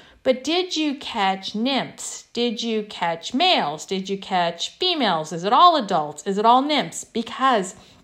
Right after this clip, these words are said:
all of that will tell you differences in the population. If you have large numbers of cockroaches, nymphs, and very few adults,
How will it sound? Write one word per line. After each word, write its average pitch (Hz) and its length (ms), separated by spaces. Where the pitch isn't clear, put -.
all 311 320
of 392 80
that 294 260
will 277 120
tell 294 280
you 208 440
differences 233 840
in 214 240
the 208 60
population. 202 1000
If 240 240
you 311 200
have 370 280
large 247 520
numbers 220 360
of 202 160
cockroaches, 240 760
nymphs, 180 480
and 214 260
very 320 400
few 254 320
adults, 233 720